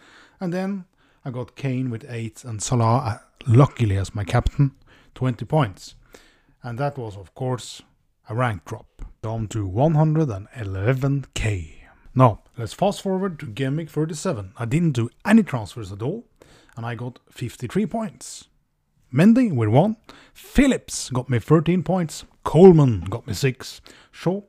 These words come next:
got me one point. Salah, as my captain again,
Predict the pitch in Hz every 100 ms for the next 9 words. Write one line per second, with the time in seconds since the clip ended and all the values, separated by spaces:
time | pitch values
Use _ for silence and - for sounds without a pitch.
0 | - 101 98 98 131 - 147 156 - -
1 | - - 127 143 147 147 110 - 113 98
2 | 131 - 139 131 151 160